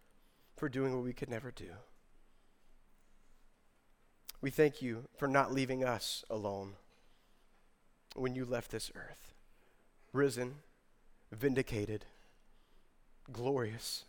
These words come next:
alive. We thank you for sending your precious Holy Spirit to be with us now, to speak to us through your word, to guide us, to convict us of sin.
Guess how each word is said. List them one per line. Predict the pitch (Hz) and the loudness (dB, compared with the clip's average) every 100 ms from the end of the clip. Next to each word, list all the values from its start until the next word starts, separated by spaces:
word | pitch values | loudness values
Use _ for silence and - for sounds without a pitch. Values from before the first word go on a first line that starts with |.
| - | -2
alive. | 120 117 107 110 110 - - - - - - - - - - - - - - - - _ - - | 2 6 4 2 -4 -10 -16 -20 -20 -20 -20 -20 -20 -20 -20 -20 -20 -20 -20 -20 -20 _ -20 -2
We | 143 | -2
thank | - 151 143 | 6 6 4
you | 135 | -2
for | - | -4
sending | 123 143 131 123 | 0 2 2 2
your | 113 | 0
precious | 131 117 110 - | 0 0 -2 -4
Holy | 127 110 | -2 -2
Spirit | - - 117 113 - - - - - - - - - | -4 -4 -6 -8 -14 -20 -20 -20 -20 -20 -20 -20 -18
to | - 131 | -6 2
be | 135 | 2
with | 123 107 | 4 2
us | - | 0
now, | 120 113 95 - - - - - - - - _ _ - - - | -4 -6 -8 -12 -18 -18 -20 -20 -20 -20 -20 _ _ -20 -20 -6
to | 135 | -4
speak | - - 156 | -2 -2 -4
to | - 127 | -2 0
us | 110 - | 0 0
through | - 147 | -4 -2
your | 123 | -2
word, | 110 101 80 - - - - - - - - - | 0 -2 -2 -8 -20 -20 -20 -20 -20 -20 -18 -6
to | 139 | -2
guide | 117 160 135 | 4 4 4
us, | 95 - - | 0 -4 -4
to | - | -4
convict | - 151 139 160 | -2 -2 -2 -2
us | 131 - | -4 -4
of | 117 | -4
sin. | - 113 95 113 | -2 -2 -4 -6